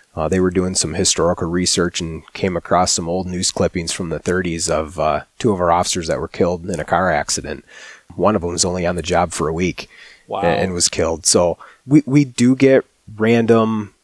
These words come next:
Speaker 1: "Hey, I found this," from other game warden agencies or, or
Speaker 2: Mm-hmm.
Speaker 1: other, other people who research in their states that stumble on stuff that, that help us out too. So there, there's definitely a unknown team effort behind some of this research as, as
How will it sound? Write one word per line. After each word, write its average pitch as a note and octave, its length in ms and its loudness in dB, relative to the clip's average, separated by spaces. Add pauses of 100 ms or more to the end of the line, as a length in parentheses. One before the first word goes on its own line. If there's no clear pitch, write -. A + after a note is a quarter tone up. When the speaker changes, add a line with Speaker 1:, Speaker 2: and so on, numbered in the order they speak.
(220)
Speaker 1:
"Hey, B2+ 220 4
I G#2+ 60 2
found G#2+ 300 0
this," A2 240 0
from F#2+ 520 -2
other A2 200 0
game G#2 240 0
warden G#2 240 0
agencies G2+ 720 0
or, F#2 100 0
or F2 300 0
Speaker 2:
Mm-hmm. D2+ 80 0
Speaker 1:
other, F#2+ 460 -2
other F#2+ 400 0 (260)
people G#2 300 4
who G2 120 0
research F#2+ 480 0
in E2+ 80 -2
their F#2+ 140 -2
states - 380 0
that E2+ 240 0
stumble F2+ 360 0
on E2 160 0
stuff - 380 0
that, D#2+ 300 -2
that D#2 160 0
help F2 220 0
us - 200 0
out D#2 180 -2
too. F#2 260 -2
So D2 380 -2
there, G#2 160 2
there's G#2 240 -6
definitely A2+ 460 2
a - 40 0 (520)
unknown C3 380 2
team B2+ 320 0
effort G2 380 0
behind F2+ 420 0 (140)
some G#2 200 2
of F#2+ 60 -4
this F2+ 180 -2
research F#2 500 -2
as, E2 140 -4
as F2+ 300 -4